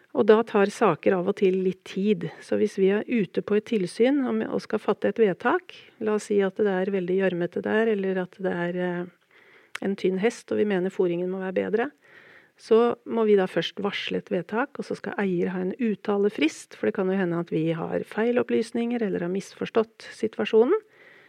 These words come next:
Så eieren får en uttalefrist, og det må gå noen dager, og så når vi har få-, når uttalefristen er, eh, over, så kan vi fatte vedtaket. Og da har eier tre ukers klagefrist på det,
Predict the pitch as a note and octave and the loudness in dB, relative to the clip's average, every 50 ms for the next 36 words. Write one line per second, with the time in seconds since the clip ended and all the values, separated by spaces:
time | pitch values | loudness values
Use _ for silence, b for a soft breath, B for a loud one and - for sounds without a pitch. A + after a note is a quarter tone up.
0 | B B _ - - - G#3+ F#3 G3 G3+ G3+ - F#3+ F3+ F#3 F#3+ A3 A3+ A3 A3+ | B B _ -2 2 2 2 2 2 -2 -2 0 0 0 0 0 0 0 0 0
1 | - G3+ G3 G3 G3 - C4 - - - - - A3 G#3 G3+ F#3+ F#3+ F#3 F#3 F3+ | 0 -2 0 -2 0 2 2 2 2 2 -2 -2 0 0 0 0 0 -2 -2 -2
2 | F3+ F3+ F3+ F#3 F#3+ F3 F3 E3+ G#3 B3+ D#4 - - _ - - A#3 G#3 - - | 0 -2 -2 -2 -2 -2 2 4 4 4 4 2 -8 _ -14 -10 -10 -8 -6 -4
3 | F#3+ F#3 F#3 F#3+ F#3 F#3 F3 F3+ F#3 F#3 - - G3+ G3+ - A3+ G3 G3 G3 G#3 | -4 -2 -2 -4 -2 -2 0 -2 -2 -4 -6 -10 -12 -10 -8 -6 -6 -4 -4 -4
4 | G3 - - G3 F#3+ F#3+ F#3 - - F#3+ - - - - G3+ G3 G3 G3 G3 G3 | -4 -4 -4 -6 -6 -6 -6 -4 -4 -4 -4 -6 -12 -8 -6 -4 -4 -4 -4 -4
5 | - G3 G3 G3 G3 F#3+ F#3+ G#3 D4 D4+ D4 G#3+ G3 G3+ A3 C#4+ E4+ - - - | -4 -4 -2 -2 -4 -4 -6 -8 -8 -4 -2 0 0 2 0 -2 -4 -4 -4 -4
6 | G3+ - - B3 A3 G#3+ G#3+ - - - B3+ _ _ - - F3 F3 E3+ E3+ - | -4 -4 -2 0 2 0 0 0 -2 -4 -4 _ _ -6 -4 -2 -2 -2 -4 -4
7 | - F3+ F3 - - G3 G3 F3+ F3 _ b b b b b b b b b b | -6 -8 -8 -6 -4 -4 -4 -4 -4 _ b b b b b b b b b b
8 | F#3 F3+ F3+ G#3 A#3 - A#3+ A3+ G3+ F3+ F#3+ G3 - - F#3 F3 E3+ E3+ - F#3+ | -2 -2 0 2 2 2 2 4 4 4 2 0 0 0 0 0 -2 -2 -4 -6
9 | - - _ _ - - G#3 G3 F3 D#3 D#3+ D#3 - - - - - - _ - | -6 -6 _ _ -12 -6 -6 -4 -4 -4 -6 -8 -8 -8 -8 -8 -8 -12 _ -4
10 | - F#3+ F#3 F3 | -4 -2 -2 -2